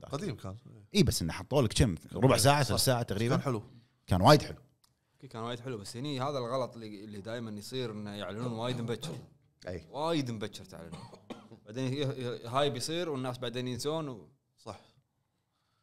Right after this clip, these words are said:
Speaker 1: وعلى موضوع ال-، اللي ما راح يخلص، موضوع الاستحواذ مال Activision Blizzard.
Speaker 2: والله ما عاد شبنا من الموضوع. خلاص يعني.
Speaker 1: كان باقي أبرز منظمة أو أبرز جهة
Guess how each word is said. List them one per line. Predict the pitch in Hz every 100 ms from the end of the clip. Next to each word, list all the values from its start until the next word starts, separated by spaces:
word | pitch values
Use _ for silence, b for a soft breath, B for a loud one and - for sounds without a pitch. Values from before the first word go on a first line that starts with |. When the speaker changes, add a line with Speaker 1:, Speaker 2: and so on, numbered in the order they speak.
| _ _ _ _
Speaker 1:
وعلى | 123 - 175
موضوع | 165 156 156 175 123
ال-، | 123 110 98 92 - - - -
اللي | 120 117
ما | 135
راح | 135
يخلص، | 123 139 135 - -
موضوع | 143 113 110 107
الاستحواذ | 107 - - 120 113 123 - _ _ _
مال | 98 90 90 - _ _ -
Activision | - 110 101 101
Blizzard. | 110 117
Speaker 2:
والله | 131
ما | 123
عاد | 110 117
شبنا | 120 104
من | 101
الموضوع. | 101 98 95
خلاص | - 131 147 -
يعني. | 95
Speaker 1:
كان | - 208
باقي | 208 240 196 226
أبرز | - 202 214 190 143 139
منظمة | 160 151 139 160 175
أو | 151 117 120 -
أبرز | 147 143 135 110 107
جهة | 127 123 143